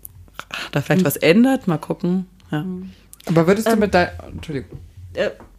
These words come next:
Speaker 2: ich wollte noch
Speaker 3: Nee,
Speaker 2: eine Frage
Speaker 3: bitte.
Speaker 2: dazu stellen, weil, ähm, ich glaub, Permanent Vacation hatte
Speaker 1: Mhm.
Speaker 2: doch auch bei der I A A jetzt so eine Bühne oder
Speaker 1: Genau.
Speaker 2: Genau. Hast du da auch aufgelegt?
Speaker 1: Genau, da hab ich auch gespielt und, ähm, und das war auch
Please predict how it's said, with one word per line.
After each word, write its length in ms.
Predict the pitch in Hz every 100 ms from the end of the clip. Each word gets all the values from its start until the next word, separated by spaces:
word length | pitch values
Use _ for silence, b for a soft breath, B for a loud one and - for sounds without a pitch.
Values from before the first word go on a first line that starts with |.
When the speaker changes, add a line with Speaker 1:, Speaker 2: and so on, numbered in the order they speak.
| _ - - _ _
Speaker 2:
ich 140 | - 285
wollte 180 | 254 180
noch 80 |
Speaker 3:
Nee, 60 | 175
Speaker 2:
eine 100 | 240
Frage 260 | 247 233 226
Speaker 3:
bitte. 180 | 220 240
Speaker 2:
dazu 240 | 262 214
stellen, 180 | 190 196 247 196
weil, 200 | 185 - -
ähm, 280 | 214 208 208
ich 120 | 190
glaub, 280 | - 247 262 - _
Permanent 400 | 254 262 254 233
Vacation 480 | 220 226 240 247 247
hatte 160 | 180
Speaker 1:
Mhm. 40 | 170
Speaker 2:
doch 120 | 233
auch 180 | 139 214
bei 100 | 226
der 200 | 208 196
I 100 | 233
A 320 | 196 190 151 233
A 20 |
jetzt 260 | 233 190 -
so 100 | 190
eine 440 | 180 175 170 170 170 165 175 151 -
Bühne 580 | 196 196 185 175 165 139
oder 320 | 160 156 151
Speaker 1:
Genau. 400 | 160 151 135 135 B B B -
Speaker 2:
Genau. 340 | 196 190 180 - _
Hast 180 | 208 214
du 40 |
da 140 | 262 190
auch 160 | 302
aufgelegt? 440 | - 262 - 285 294 - -
Speaker 1:
Genau, 400 | 151 151 180 208 B B -
da 80 | 160
hab 80 |
ich 140 | 151 -
auch 160 | 160
gespielt 480 | 165 185 - 196 190
und, 580 | - 151 156 151 151 - -
ähm, 480 | 147 147 - 147 123
und 140 | 147
das 180 | 143 -
war 180 | 151 -
auch 360 | 147 147 -